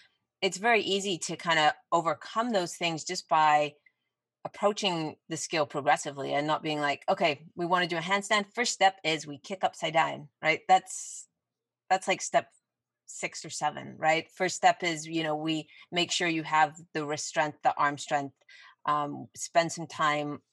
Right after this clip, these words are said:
on your hands, like, crawling, all these things, um, getting down on the floor, getting comfortable with your hands on the floor, and then getting comfortable inverting slightly, but still with your feet on the floor. So you're getting up into, like, a down dog yoga position,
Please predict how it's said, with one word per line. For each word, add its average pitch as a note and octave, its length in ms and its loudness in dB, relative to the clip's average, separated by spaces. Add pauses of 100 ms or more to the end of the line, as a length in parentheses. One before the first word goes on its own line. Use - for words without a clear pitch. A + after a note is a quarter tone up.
(140)
on D#3+ 140 2
your D#3 100 2
hands, C3+ 480 -4
like, D3 200 -2
crawling, D#3+ 520 2
all E3 180 2
these E3+ 220 -4
things, D#3 480 -4 (500)
um, C#3+ 460 0 (120)
getting E3+ 220 0
down D#3+ 200 4
on D3+ 100 0
the C#3+ 80 -6 (120)
floor, E3 180 0
getting D3+ 260 -2
comfortable F3+ 460 -6
with D3 140 -6
your C#3+ 80 -8
hands E3+ 340 -4
on C#3+ 80 -10
the C#3+ 80 -8
floor, C#3 420 0 (120)
and F3 120 0
then G3+ 240 4 (320)
getting C#4+ 200 2
comfortable E3+ 720 2
inverting D#3+ 420 -2
slightly, - 560 -6 (120)
but D#3+ 220 4 (140)
still - 400 -2
with E3+ 120 0
your C#3 80 -4
feet G3+ 200 -4
on C#3 140 -4
the - 60 -12
floor. C3+ 260 -6
So D#3 140 -8
you're D3+ 160 -2
getting D#3 240 2
up D3+ 180 -4
into, D3+ 560 -6 (460)
like, D3 200 -2
a D3 320 4 (220)
down E3+ 240 2
dog C#3 280 2
yoga D#3 260 -2
position, C#3 640 -10